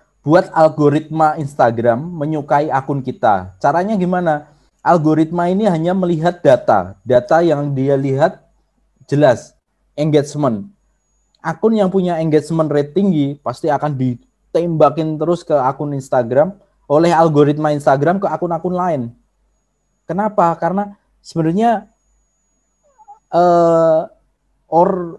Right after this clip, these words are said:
akun dengan engagement tinggi berarti dia punya interaksi yang tinggi. Interaksi yang tinggi itu dianggap oleh Instagram, itu, konten itu menarik. Kenapa bisa menghasilkan interaksi? Nah,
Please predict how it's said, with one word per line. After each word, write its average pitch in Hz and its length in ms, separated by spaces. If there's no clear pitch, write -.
akun 214 400
dengan 160 320
engagement 156 680
tinggi 151 460
berarti 127 320
dia 196 160
punya 180 240
interaksi 170 640
yang 165 180
tinggi. 123 480
Interaksi 175 460
yang 175 160
tinggi 165 420
itu 147 140
dianggap 156 560
oleh 165 240
Instagram, 147 720
itu, 208 420
konten 190 320
itu 208 80
menarik. 196 480
Kenapa 165 320
bisa 180 240
menghasilkan 160 480
interaksi? 139 640
Nah, 139 240